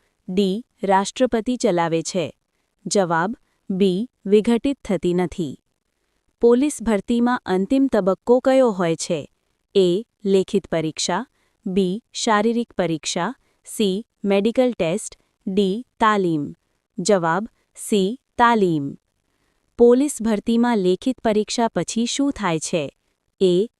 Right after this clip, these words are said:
તાલીમ, બી, દસ્તાવેજ ચકાસણી, સી, મેડિકલ, ડી, પોસ્ટિંગ.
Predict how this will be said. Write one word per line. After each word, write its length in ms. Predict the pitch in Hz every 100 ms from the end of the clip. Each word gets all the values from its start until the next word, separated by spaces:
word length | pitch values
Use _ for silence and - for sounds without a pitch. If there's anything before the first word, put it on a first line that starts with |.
| -
તાલીમ, 500 | 185 170 160 160 254 _ _ _ 190
બી, 360 | 190 185 233 _ 175
દસ્તાવેજ 600 | 196 - 240 233 233 233
ચકાસણી, 680 | - 175 165 160 - 170 254 - _ _
સી, 420 | - - 196 208 - -
મેડિકલ, 580 | 196 185 160 151 165 269 _ _ _ 185
ડી, 360 | 196 190 208 _ -
પોસ્ટિંગ. 560 | 254 226 - 175 151